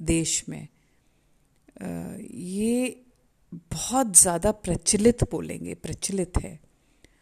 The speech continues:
और वो है बॉडी शेमिंग।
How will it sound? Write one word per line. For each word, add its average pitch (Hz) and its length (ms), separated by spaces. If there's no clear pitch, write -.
और 175 140
वो 170 320
है 196 280
बॉडी 190 540
शेमिंग। 143 580